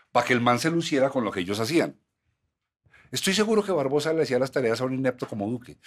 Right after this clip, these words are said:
No me cabe la menor duda. O sea, pa' decirte, tienes toda la razón, y es cursi.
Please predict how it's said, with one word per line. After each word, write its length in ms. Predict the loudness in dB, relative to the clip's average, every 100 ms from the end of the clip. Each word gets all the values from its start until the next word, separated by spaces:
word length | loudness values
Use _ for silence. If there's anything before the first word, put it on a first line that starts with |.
| -16 -2
No 220 | 0 0 -2
me 300 | -2 -2 -2
cabe 260 | -2 0 2
la 140 | 0
menor 240 | -2 -10
duda. 240 | -14 -20 _ _ _ _ _ _ _ _ _ _ _ _ _ _ _ _ _ _ _ -10
O 80 | 2
sea, 320 | 2 2 -2 _
pa' 100 | 2
decirte, 460 | 2 2 -4 -4 -6
tienes 420 | 0 0 0 2
toda 180 | 6 6
la 120 | 6
razón, 460 | 4 2 -2 -6 -12 -20 -14
y 200 | 0 2
es 360 | 2 0 -8 _ _ _ _ _ 4
cursi. 600 | 6 6 4 0 -4